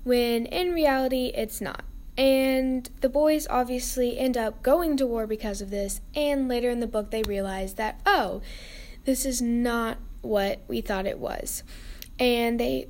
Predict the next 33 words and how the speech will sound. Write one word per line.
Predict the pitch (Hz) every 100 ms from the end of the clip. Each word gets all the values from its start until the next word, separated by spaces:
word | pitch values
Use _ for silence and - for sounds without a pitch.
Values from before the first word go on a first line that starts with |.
| -
boys | 269 277 277
have | 269
to | 262
go | 247
through | 247 240
different | 233 220 233
hardships, | 233 254 254 262 233 226 -
and | 226
they're | 220
constantly | 220 247 240 240 254 233
seeing | 220 240 226 220
people | 226 214 196
die, | 196 220 214 214 208
and | - 220
they're | 214
just | 254 254
going | - 233 226
through | 226 214
a | 208
phase | 214 208 208 202
of | 202
exhaustion | 196 - 254 247 247 - 247 226
and | 214 208
just | 208 202 - - - - - - - - -
weakness. | 233 240 240 226 214 208 - - - - - - - - - - - -
They're | 254 247
just | 269 277
not | 247 226
having | 226 226 208
a | 202
good | 208 208 -
thing. | 226 - - -
Even | 262 302 370 427